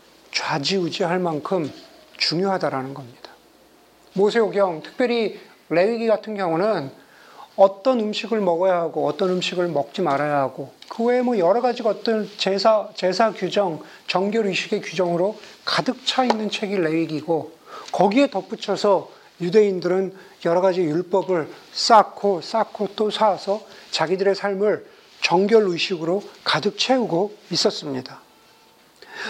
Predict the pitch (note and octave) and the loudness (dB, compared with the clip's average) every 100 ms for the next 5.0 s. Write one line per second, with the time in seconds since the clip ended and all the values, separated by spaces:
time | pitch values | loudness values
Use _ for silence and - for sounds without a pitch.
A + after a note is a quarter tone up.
0 | - G#3+ B3+ D4 C4+ D4+ E3+ A3+ C4 B3+ | 4 6 6 4 4 0 0 2 2 2
1 | G#3 F3 C#3+ F#3+ F3+ G#3+ C#4 D#4 D#4+ D#4+ | 0 -2 -4 2 4 4 4 2 2 2
2 | D4+ C4+ B3 A#3+ A#3 A3+ G#3+ B3+ F#3 - | 8 8 10 6 4 0 2 2 2 -4
3 | - - - - - _ - C4+ G#3 A#3 | -18 -20 -20 -20 -20 _ 4 4 4 2
4 | C4+ A#3+ A#3+ A3 A3 A3 F3 E3 A3+ A#3+ | 2 2 4 4 4 2 0 8 6 6